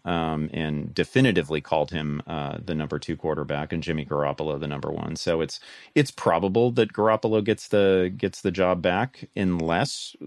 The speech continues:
Lance absolutely, uh, blows the doors off in his, uh,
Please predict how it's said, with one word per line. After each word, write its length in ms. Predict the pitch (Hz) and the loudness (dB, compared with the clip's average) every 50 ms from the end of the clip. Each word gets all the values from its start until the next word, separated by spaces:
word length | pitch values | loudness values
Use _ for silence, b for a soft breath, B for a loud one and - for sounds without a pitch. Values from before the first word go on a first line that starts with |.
| - - 95 | -12 -10 -8
Lance 500 | 98 95 95 92 92 90 92 90 - - - | -4 -2 0 2 2 2 0 0 -4 -4 -2
absolutely, 800 | - 85 85 82 - - 87 87 85 80 - 87 85 82 80 78 - - - | -2 -2 -2 -2 -4 -4 -2 -2 -2 -2 -2 -2 0 0 -2 -4 -6 -8 -6
uh, 160 | 87 85 82 | -6 -6 -6
blows 440 | 82 82 85 85 85 90 90 85 78 | -8 -10 -6 -2 0 2 2 2 0
the 60 | 87 76 | 0 0
doors 260 | 87 82 85 90 95 | 0 0 0 2 2
off 320 | 98 110 131 139 - - | 2 2 0 -2 -4 -4
in 180 | 82 85 85 82 | -4 -2 0 0
his, 280 | 82 85 80 73 - | 0 -2 -2 -4 -2
uh, 240 | 80 76 78 78 73 | -2 0 0 0 -2